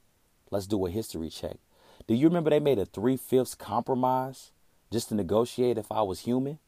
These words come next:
But we never questioned the actions or the buttons pushed by Harry Truman. Never forget Pearl Harbor. Never forget nine eleven. Or never forget the notes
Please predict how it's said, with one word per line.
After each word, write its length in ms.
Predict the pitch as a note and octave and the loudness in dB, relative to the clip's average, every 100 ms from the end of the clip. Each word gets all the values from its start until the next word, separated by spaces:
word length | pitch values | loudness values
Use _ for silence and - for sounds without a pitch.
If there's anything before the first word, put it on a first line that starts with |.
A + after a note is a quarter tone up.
| _ _ _ _ _ _ _ - | _ _ _ _ _ _ _ 2
But 100 | B2 | 4
we 140 | C3+ D3 | 6 6
never 260 | D3+ B2+ | 4 4
questioned 460 | - D#3 C#3 C3 A2+ | 2 4 4 2 -2
the 180 | A2 - | -2 2
actions 460 | A#2 A2+ - G#2 | 2 0 -4 -6
or 160 | E2+ A2+ | -2 0
the 80 | G2+ | 0
buttons 400 | G2+ A2+ F#2 - | 2 2 0 -12
pushed 420 | - A#2+ - - | -4 -4 -4 -4
by 160 | F2 G2+ | -4 -2
Harry 240 | G2 F2 | -6 -6
Truman. 460 | - C#3 C3 F2 - _ _ _ _ _ _ _ _ _ - | -4 -2 0 -4 -12 _ _ _ _ _ _ _ _ _ 0
Never 240 | A#2+ B2+ | 2 2
forget 600 | A2 A#2 G2+ A2 A#2 - | 0 -8 -4 0 0 0
Pearl 300 | - G2+ F#2+ | -4 0 0
Harbor. 460 | F#2 B2 C3+ C3 C3+ _ _ _ _ _ _ | 4 6 6 4 -6 _ _ _ _ _ _
Never 200 | A2 A#2+ | 0 0
forget 600 | A2+ G2+ F2 G#2 D3+ F#2 | 0 -4 -2 0 0 0
nine 220 | - F#2+ F2+ | -4 -4 -2
eleven. 480 | G2 C3+ F#2 E2 - _ _ _ _ _ _ | 2 2 2 -8 -16 _ _ _ _ _ _
Or 100 | G2 | -2
never 240 | A#2 C#3 B2+ | 4 4 2
forget 560 | - A2+ G#2+ B2 - | -4 -4 2 2 2
the 100 | - | -6
notes 680 | E2+ F#2 A#2+ B2 - - - | -6 2 4 4 -2 -14 -14